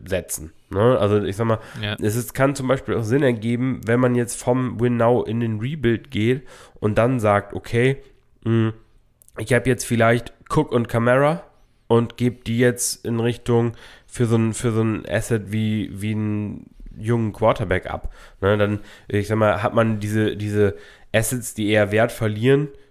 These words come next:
Speaker 1: äh, gibt man in dem Moment
Speaker 2: Ja.
Speaker 1: ab und holt sich dafür mehr Sicherheit. Es gibt keine Sicherheit. Im Fantasy-Football haben wir oft genug
Speaker 2: Mhm.
Speaker 1: gesehen. Aber das wäre jetzt für mich auch ein, ein Beispiel, wo man das rechtfertigen kann. Ne? Ähm,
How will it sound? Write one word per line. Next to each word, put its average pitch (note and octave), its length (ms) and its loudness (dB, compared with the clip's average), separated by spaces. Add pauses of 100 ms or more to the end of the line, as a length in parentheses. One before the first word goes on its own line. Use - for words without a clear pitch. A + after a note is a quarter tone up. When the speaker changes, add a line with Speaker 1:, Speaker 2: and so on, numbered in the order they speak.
(180)
Speaker 1:
äh, A2 140 -2
gibt A2 360 -6
man A2 120 0
in G#2+ 60 0
dem G#2+ 120 0
Moment G#2+ 300 0
Speaker 2:
Ja. G#2+ 80 -4
Speaker 1:
ab - 300 -2 (160)
und G#2+ 140 -2
holt A#2+ 200 4
sich G#2+ 100 -8
dafür A2+ 300 2
mehr A2+ 440 4
Sicherheit. F#2 800 0
Es E2+ 120 -8
gibt B2 200 -2
keine A#2 240 0
Sicherheit. A#2+ 400 -2
Im G#2 160 -8
Fantasy-Football G#2+ 680 0
haben G#2+ 120 2
wir G2 80 0
oft G#2+ 180 0
genug A2 200 -2
Speaker 2:
Mhm. G#2+ 40 -8
Speaker 1:
gesehen. A2+ 420 0 (420)
Aber G2+ 340 0 (220)
das A2+ 200 0
wäre A#2+ 220 4
jetzt A2 180 2
für A2+ 80 -4
mich G#2 180 -2
auch G#2+ 180 0
ein, G#2+ 400 -4
ein F#2+ 60 -12
Beispiel, G#2 640 0
wo G2+ 120 -4
man G2+ 460 -2
das F2+ 180 -12
rechtfertigen F#2+ 680 -4
kann. D#2+ 220 -14 (340)
Ne? G2+ 240 -2 (340)
Ähm, F#2 220 -10